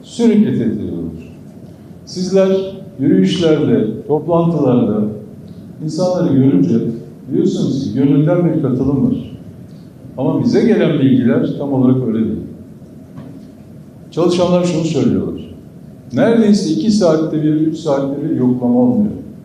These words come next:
İmzalarımız alınıyor. "Sizi sendikal haklardan mahrum bırakırız." diye tehdit ediliyoruz. "Greve katılmazsanız sizi sendikadan atarız." diye tehdit ediliyorsunuz.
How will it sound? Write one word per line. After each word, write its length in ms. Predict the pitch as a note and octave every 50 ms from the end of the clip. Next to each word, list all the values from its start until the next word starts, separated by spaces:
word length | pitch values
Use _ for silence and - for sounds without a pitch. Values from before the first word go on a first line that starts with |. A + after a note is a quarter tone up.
| - - - - - - - C3
İmzalarımız 680 | C3+ C#3+ C3+ C#3+ C3+ C3+ C3+ C3+ C3+ C3 - - B2+
alınıyor. 360 | A#2 A2 G#2 G2+ F#2 F2 F2 - - - - - - - - - - - _ _ _ _ _ _ _ _ _ _ _ _ _ _ _ _ _ _ _ _ _ _ _ -
"Sizi 140 | C#3+ D#3 D#3
sendikal 560 | - D#3 D3+ D3+ D3+ D3 - - E3 E3 D#3+
haklardan 640 | D3+ C#3 C#3 C#3+ C#3 B2+ C3+ - - E3 E3 D#3+ C3+
mahrum 360 | B2+ B2+ B2+ B2 D#3 D#3 D3
bırakırız." 540 | C3 A#2 A2+ A2 G#2 G#2+ A2+ G#2+ G2+ G#2 -
diye 100 | C3 C#3 - -
tehdit 340 | B2 A#2 A2 - - - C#3
ediliyoruz. 680 | D#3 - - - - F2+ E2+ - - - - - - - - - - - - - - - - - - - -
"Greve 320 | C#3+ F3+ F#3 F#3+ F#3 F3+
katılmazsanız 920 | E3+ D#3 - D#3+ D#3 D#3+ E3 E3+ E3+ E3 E3+ E3 D#3+ D#3+ D#3+ D#3 - -
sizi 200 | B2 B2 - D3+
sendikadan 680 | - C#3 C3+ C3+ - - - D3+ D3+ D3 D#3+ D#3 D3+
atarız." 600 | - - C3+ C3+ - F3+ F#3 F3 D#3+ - - - -
diye 240 | - D3 C3+ -
tehdit 320 | - B2+ B2+ - - F3+ F3
ediliyorsunuz. 840 | F3 D#3+ - A2+ A2 - F#2 F2+ - - - - - - - -